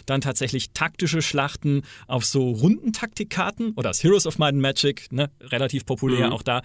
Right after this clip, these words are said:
Speaker 1: hat man diese Rundentaktik, aber das in Echtzeit mit so ri-, mit Heeren, mit hunderten Mann, die halt damals noch alle kleine Pixelmännchen waren,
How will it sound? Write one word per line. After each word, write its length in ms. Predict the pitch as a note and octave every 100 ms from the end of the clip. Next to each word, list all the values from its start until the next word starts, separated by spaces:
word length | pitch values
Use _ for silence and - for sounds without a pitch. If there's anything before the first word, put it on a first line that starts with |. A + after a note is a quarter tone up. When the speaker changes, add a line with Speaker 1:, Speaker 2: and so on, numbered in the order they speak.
| - -
Speaker 1:
hat 120 | - C3+
man 80 |
diese 120 | B2+ A#2+
Rundentaktik, 440 | C#3 D3 D3 C3+
aber 140 | C3+ B2+ - -
das 200 | - - - -
in 220 | D3 - -
Echtzeit 540 | F#3 B3 - - B3+
mit 120 | E3+ -
so 80 | D#3+
ri-, 80 | G#3+
mit 140 | D#3
Heeren, 380 | B2 F3 C4 G3+
mit 160 | C3+ - E3+
hunderten 840 | C4+ D#4+ D#4 D4 A#3+ - F3+ A#2 - -
Mann, 560 | C#3 C3+ F3+ C4+ A#3+ B3
die 180 | D3+ B2+
halt 160 | A#2+
damals 280 | B2 B2 A2+
noch 80 | -
alle 160 | A#2+ A2+
kleine 220 | A#2 A2
Pixelmännchen 640 | C4 - F#3+ B2+ B2 C3+
waren, 200 | B2+ D#3+